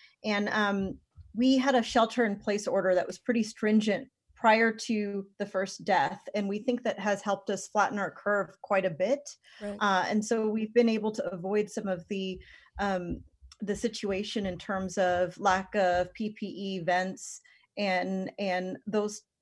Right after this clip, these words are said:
Speaker 1: those type of issues that our colleagues across the country are facing. However, it does not mean that we're not planning for surges, as well as for the event that things do start to pick up and our curve starts to increase.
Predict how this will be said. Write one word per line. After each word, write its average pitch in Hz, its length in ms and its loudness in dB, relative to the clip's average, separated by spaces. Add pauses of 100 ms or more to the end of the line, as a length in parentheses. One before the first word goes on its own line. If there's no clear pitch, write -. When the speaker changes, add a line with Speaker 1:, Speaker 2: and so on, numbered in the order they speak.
Speaker 1:
those 214 300 -2
type 190 180 -2
of 185 140 -8
issues 196 400 -6
that 185 140 0
our 180 100 -2
colleagues 180 340 -2
across 170 280 -6
the - 80 -10
country 190 360 -6
are 165 100 -4
facing. 202 640 -2 (380)
However, 240 520 4
it 208 120 0
does 214 180 -2
not 220 220 -2
mean 214 260 2
that 196 160 0
we're 196 140 -2
not 196 240 -2 (120)
planning 202 360 -2
for 180 540 -2 (100)
surges, 262 720 -2
as 190 180 -4
well 196 220 0
as 190 240 0 (300)
for 247 240 6
the - 180 0
event 208 380 0
that 185 260 4 (300)
things 226 320 2
do 214 160 -4
start 196 300 -4
to - 100 -10
pick 185 240 -6
up 277 180 0 (480)
and 202 220 0
our 185 160 4
curve 196 340 -4
starts 180 360 -4
to - 200 -4
increase. - 680 -4